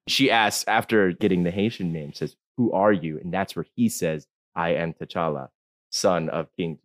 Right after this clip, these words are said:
T'Challa." And we get that big moment, obviously, and that's a huge reveal for the future of the M C U.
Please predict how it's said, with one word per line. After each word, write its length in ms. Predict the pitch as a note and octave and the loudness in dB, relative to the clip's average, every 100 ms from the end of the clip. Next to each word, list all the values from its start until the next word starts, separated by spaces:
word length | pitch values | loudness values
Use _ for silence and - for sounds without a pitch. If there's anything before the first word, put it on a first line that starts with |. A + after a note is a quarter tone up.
| _ | _
T'Challa." 300 | F2+ E2 C2+ - | -4 -2 -6 -6
And 220 | G2 A#2+ | -4 2
we 120 | C3 | 2
get 280 | G#2 E3+ - | 4 2 4
that 220 | A#2 F2 | 0 4
big 180 | A#2+ F2+ | 2 2
moment, 440 | F#2 G#2 A2 F2 | 2 4 4 2
obviously, 540 | D2+ G#2 F#2 F2+ F#2 F2 | 0 0 -2 -4 -4 -4
and 80 | F2 | -6
that's 140 | F2 | -8
a 100 | F2 _ | -14 _
huge 380 | D#3+ D3+ A2+ E2+ | 2 4 4 2
reveal 380 | F2+ F2 A#2+ F#2 | -2 4 4 4
for 140 | - | 0
the 80 | E2 | -6
future 300 | - G2 F2+ | -2 -2 -2
of 60 | D#2+ | -4
the 80 | D#2+ | -4
M 100 | D2 | -6
C 120 | E2 | -4
U. 280 | E2 A2 | 2 4